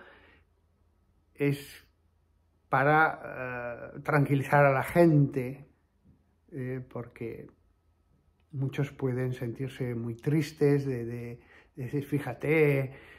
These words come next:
eh, esto". No, vamos a explicarlo con calma y veremos que la sangre no llega al río, ¿eh? Además, este vídeo va a defender a los dos. Va a defender a los dos.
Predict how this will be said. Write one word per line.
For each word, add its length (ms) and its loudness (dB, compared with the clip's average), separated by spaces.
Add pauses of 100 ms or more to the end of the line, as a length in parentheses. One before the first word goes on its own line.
(200)
eh, 960 -14 (1080)
esto". 760 -4 (720)
No, 180 0
vamos 320 6
a 40 4
explicarlo 600 2
con 240 -2
calma 680 4 (560)
y 140 6
veremos 420 6
que 120 6
la 100 6
sangre 400 6
no 180 8
llega 280 2
al 100 -2
río, 420 -2 (300)
¿eh? 240 -10 (840)
Además, 400 6
este 220 4
vídeo 320 6
va 120 8
a 40 10
defender 400 6
a 80 4
los 240 -4
dos. 200 10 (2250)
Va 60 -2
a 40 2
defender 420 2
a 80 -2
los 240 -8
dos. 200 -4